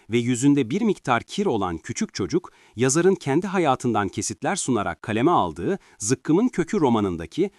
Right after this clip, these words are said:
Muzo karakterini temsil ediyor. Bu sahne, zorlu yaşam koşullarına rağmen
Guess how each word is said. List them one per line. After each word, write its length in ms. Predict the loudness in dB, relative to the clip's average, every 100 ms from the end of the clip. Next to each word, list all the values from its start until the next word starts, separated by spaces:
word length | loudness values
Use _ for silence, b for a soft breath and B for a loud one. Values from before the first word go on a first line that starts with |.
| b
Muzo 320 | 0 2 2
karakterini 600 | 0 0 0 0 0 2
temsil 380 | 0 -2 -2 -4
ediyor. 420 | -4 -8 -10 -14 -20 _ _ b b b
Bu 100 | -2
sahne, 480 | 0 0 0 -2 -2 b
zorlu 360 | -2 2 4 2
yaşam 360 | 0 2 0
koşullarına 640 | 0 -4 -2 0 0 0 -2
rağmen 360 | -4 -2 -4